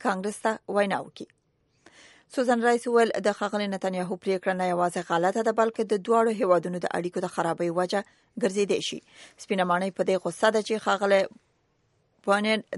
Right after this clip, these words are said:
د اسرائیلو مشر ته پرته له دې چې د اوباما اداره خبره کړي، بلنه ورکړې ده. اوباما له هغه رئیس اعلان کړی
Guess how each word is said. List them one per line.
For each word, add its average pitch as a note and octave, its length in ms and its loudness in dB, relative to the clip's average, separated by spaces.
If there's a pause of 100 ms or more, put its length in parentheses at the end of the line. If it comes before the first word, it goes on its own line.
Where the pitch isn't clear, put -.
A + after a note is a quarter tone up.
(140)
د F#3 180 6 (400)
اسرائیلو A#3 360 4 (180)
مشر B3+ 220 -2 (100)
ته E3+ 60 4 (300)
پرته D#4 280 2
له A3+ 160 2
دې G#3+ 120 6
چې G#3 120 0
د - 20 6 (100)
اوباما F3 320 2 (140)
اداره E3+ 300 0
خبره F#3+ 280 2 (100)
کړي، A3 120 -4 (800)
بلنه G#3+ 420 6
ورکړې D#3+ 340 -2
ده. - 60 -4 (760)
اوباما A3+ 360 6 (260)
له G3 80 2 (100)
هغه G#3 180 0 (100)
رئیس G3+ 240 -2
اعلان F#3+ 420 2
کړی G#3+ 180 0